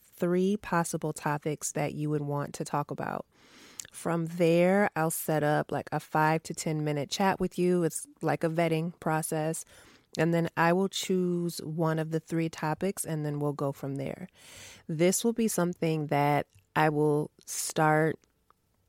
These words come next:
getting guests for and recording for now, but it'll be something that will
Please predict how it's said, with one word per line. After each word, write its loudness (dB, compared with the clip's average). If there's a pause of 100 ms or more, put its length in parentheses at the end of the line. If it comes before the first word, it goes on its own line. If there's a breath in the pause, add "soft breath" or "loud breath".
(340)
getting 4
guests -2
for 2
and -2
recording 0
for -2 (520 soft breath)
now, -2 (340 soft breath)
but 2
it'll 2
be 0
something -4
that 0
will -2